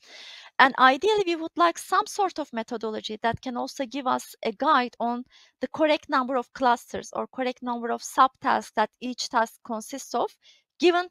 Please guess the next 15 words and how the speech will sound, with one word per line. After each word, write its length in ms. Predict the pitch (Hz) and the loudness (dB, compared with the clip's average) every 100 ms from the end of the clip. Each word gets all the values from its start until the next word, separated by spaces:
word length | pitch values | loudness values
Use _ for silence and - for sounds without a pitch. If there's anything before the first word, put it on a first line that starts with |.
| - | -8
previous 520 | 294 269 269 262 - | -6 -4 -4 -6 -14
large-scale 640 | - 240 262 - - 262 233 | 0 4 4 0 -6 -4 -4
usage 440 | 220 214 196 - | -6 -10 -12 -12
data. 320 | - - - 226 _ _ _ _ _ _ _ _ - - - - - _ | -14 -14 -12 -14 _ _ _ _ _ _ _ _ -20 -20 -20 -20 -20 _
And 160 | - 294 | 4 6
another 340 | - 269 440 466 | 2 0 2 0
challenge 420 | - 381 330 277 - | 2 2 2 -4 -8
with 120 | 262 | -10
these 200 | 254 247 | -10 -8
techniques 500 | - 254 339 466 - | -6 -6 -6 -10 -6
is 100 | 339 | -4
that 180 | 302 285 262 | 0 0 -2
we 140 | 285 | -6
need 180 | 320 349 | -4 -8
methods 580 | 294 294 - 453 - - | -4 -4 -2 -6 -6 -20